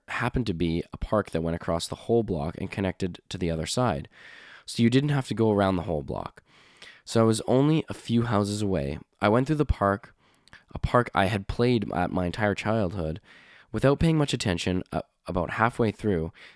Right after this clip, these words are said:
this guy who I didn't know, definitely older than me, wearing a hoodie, started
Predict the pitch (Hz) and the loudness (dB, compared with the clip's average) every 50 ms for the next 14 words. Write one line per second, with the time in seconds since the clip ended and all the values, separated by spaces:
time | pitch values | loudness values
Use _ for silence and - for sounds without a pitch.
0 | _ - 101 98 - - 117 110 120 120 123 127 123 110 101 92 87 104 113 131 | _ -4 -4 -4 0 2 2 4 4 4 2 2 2 2 2 2 2 0 0 0
1 | 143 85 82 101 95 85 87 87 - 110 113 - - 143 120 127 135 - - 95 | 0 0 0 0 0 0 0 0 0 0 0 0 0 0 0 0 0 0 0 0
2 | 117 110 104 98 87 87 87 82 80 78 80 85 - _ - - - - - _ | 2 2 2 2 2 2 0 0 0 -2 -2 -4 -6 _ -18 -20 -20 -20 -16 _
3 | - 98 104 110 120 123 117 101 107 110 123 123 110 87 85 87 - - - - | 0 2 4 4 4 4 2 0 -2 -2 -2 0 0 2 0 0 -2 -4 -6 -2
4 | - 101 98 92 92 92 | 0 2 2 2 0 -4